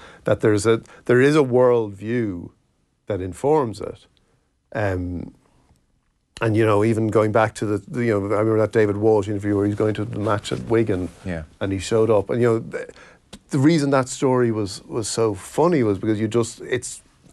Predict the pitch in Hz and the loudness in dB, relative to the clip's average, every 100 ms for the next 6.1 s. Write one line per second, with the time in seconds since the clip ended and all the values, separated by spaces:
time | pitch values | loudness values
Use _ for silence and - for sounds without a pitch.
0 | - _ _ 123 110 131 123 113 120 135 | -20 _ _ -2 2 2 2 0 0 0
1 | 113 113 127 123 120 110 107 117 127 117 | 0 2 0 0 -2 -2 2 2 2 2
2 | 107 101 101 104 - - 101 - - - | 0 0 -2 -4 -4 -10 -12 -14 -16 -10
3 | 104 - 113 104 107 98 95 98 107 110 | -10 -4 -2 -2 -4 -4 -4 -2 -2 0
4 | 101 92 92 - - _ _ 110 110 120 | 0 -2 -6 -10 -18 _ _ -2 2 2
5 | 107 101 110 90 - - - - 87 - | 2 2 0 -2 -8 -10 -6 -4 -4 -6